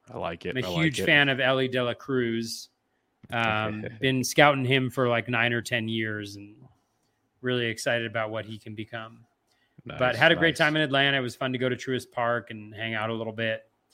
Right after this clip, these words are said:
Speaker 2: That was good, but, um, you know,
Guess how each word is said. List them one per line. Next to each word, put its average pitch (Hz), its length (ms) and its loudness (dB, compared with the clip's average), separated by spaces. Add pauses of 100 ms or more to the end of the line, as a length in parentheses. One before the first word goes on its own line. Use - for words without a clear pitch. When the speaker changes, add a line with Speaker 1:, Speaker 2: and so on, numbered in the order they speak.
(420)
Speaker 2:
That 156 100 12
was 170 180 10
good, 143 360 10
but, 120 320 2
um, 113 480 0 (1000)
you 131 120 0
know, 110 480 0